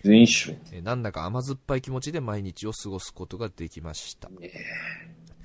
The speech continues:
Speaker 2: そんな感じで実質社会人としてちゃんと働き始めてまだ二週間ほどしか
Speaker 1: 二週間ですね。
Speaker 2: 経っていない状況で仕事、えー、内容云々というより、えー、週五で職場へ通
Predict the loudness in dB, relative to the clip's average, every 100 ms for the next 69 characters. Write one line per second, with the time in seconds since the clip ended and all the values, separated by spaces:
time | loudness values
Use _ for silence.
0 | -20 -20 -14 -8 -2 -2 0 0 2 0
1 | 0 -4 -6 -4 -4 0 2 2 -2 -4
2 | -4 -4 -4 -4 -2 -4 -2 -4 -2 0
3 | 0 -2 -4 -4 -4 -4 -2 0 0 -2
4 | -4 -4 -2 -4 -2 -4 -2 -4 -4 -2
5 | -2 -4 -2 4 10 10 12 10 10 8
6 | 4 2 2 2 0 -2 -4 -2 -4 -2
7 | 0 -2 -2 -6 -4 -4 0 0 2 0
8 | -2 -8 -6 -4 -2 -2 0 2 2 0
9 | -2 -4 -2 0 2 2 2 0 -6 -20
10 | -18 -6 -2 -2 -2 0 0 0 0 0
11 | -2 0 2 2 2 -2 -4